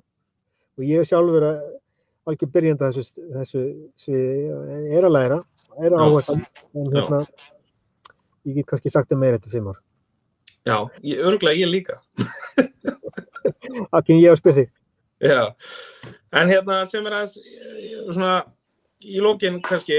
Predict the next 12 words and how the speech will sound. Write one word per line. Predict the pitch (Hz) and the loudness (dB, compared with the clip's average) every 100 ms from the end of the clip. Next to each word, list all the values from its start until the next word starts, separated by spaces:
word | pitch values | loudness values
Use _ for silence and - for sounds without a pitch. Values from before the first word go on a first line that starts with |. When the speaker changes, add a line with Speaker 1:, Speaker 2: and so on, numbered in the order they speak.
| 151 | 0
Speaker 2:
eh, | - 175 170 160 151 147 | -2 -6 -4 -4 -6 -6
varðandi, | 185 190 190 185 180 160 | -8 -6 -8 -8 -8 -12
eh, | - - - - 156 | -18 -20 -20 -20 -18
þú | 180 180 | -12 -10
ert | 185 | -4
búin | 185 | -2
að | 202 | -2
halda | 220 208 | -4 -8
smökk, | - 170 165 - _ - - _ _ _ _ _ _ _ | -2 0 0 -2 _ -20 -20 _ _ _ _ _ _ _
Speaker 1:
Já. | 160 151 | 2 2
Speaker 2:
svona | 147 - _ | 2 -6 _
online. | 165 175 120 139 | -10 -6 -6 -8